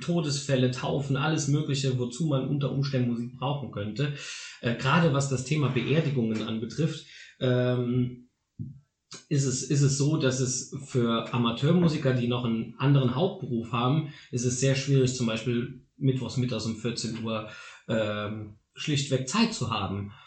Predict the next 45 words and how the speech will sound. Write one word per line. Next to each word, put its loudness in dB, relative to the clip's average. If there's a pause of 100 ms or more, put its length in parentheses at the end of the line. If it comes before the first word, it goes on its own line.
(160)
Und 4
das 6
ist 0
der 4
Unterschied 2
zum 4
Berufsmusiker. 4
Selbst 2
wenn 6
der 8
Berufsmusiker, 2
äh, 4
um 4
diese 2
Uhrzeit 0
eigentlich 2
einen -2
anderen 4
Termin -2
hat, -2 (360)
ist 0
er 4
als -2
Freiberufler, 0
äh, -6
beziehungsweise -4
Solo-Selbstständiger 0 (240)
immer 6
in 6
der 6
Lage 4
zu -2
sagen, 2
das -2
hat -2
jetzt -4
Priorität 2
und 0
ich -2
kann 2
mir 4
diese -4
Zeit -4
einfach -6
machen. 0